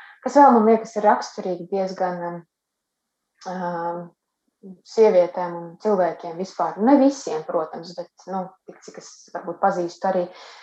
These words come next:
ka mēs nevienmēr vispār saprotam, kas mēs esam tajā situācijā un ko mēs jūtam.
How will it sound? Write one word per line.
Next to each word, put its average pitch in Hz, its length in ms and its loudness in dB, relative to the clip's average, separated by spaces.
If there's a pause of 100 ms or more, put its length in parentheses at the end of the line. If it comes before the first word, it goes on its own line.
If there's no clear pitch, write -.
(100)
ka 208 160 -8
mēs 226 240 2
nevienmēr 220 560 4
vispār 226 320 0
saprotam, 202 560 0 (240)
kas 233 300 -4
mēs 180 200 -6
esam 208 260 -8
tajā 180 240 0
situācijā 226 600 0
un 190 140 -6
ko 247 100 -2
mēs 202 280 -2
jūtam. 220 480 0